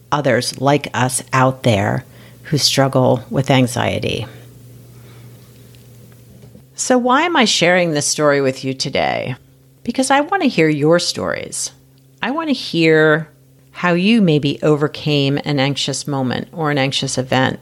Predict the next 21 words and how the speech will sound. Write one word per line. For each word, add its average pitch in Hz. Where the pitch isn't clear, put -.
a 143
particular 165
time 156
in 143
your 143
life 143
where 165
you 180
were 190
able 156
to 151
live 180
with 139
and 151
manage 175
your 160
anxiety 143
when 156
it 143
was 143
hard. -